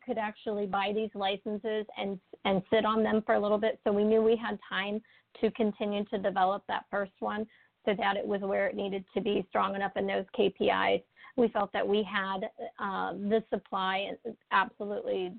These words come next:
the demand. Um, we had two schools at the time that were,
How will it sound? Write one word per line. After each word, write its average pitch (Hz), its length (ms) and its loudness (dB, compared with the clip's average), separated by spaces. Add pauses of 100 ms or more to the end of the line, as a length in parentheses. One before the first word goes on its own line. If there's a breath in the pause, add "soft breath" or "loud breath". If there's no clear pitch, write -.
(140)
the 196 80 -4
demand. 196 540 -4 (380 loud breath)
Um, 196 580 0
we 208 220 6
had 202 280 -4
two 262 160 4 (120)
schools 214 420 2
at 220 140 -4
the - 180 -4
time 202 440 -2
that 202 220 -2
were, 202 380 -2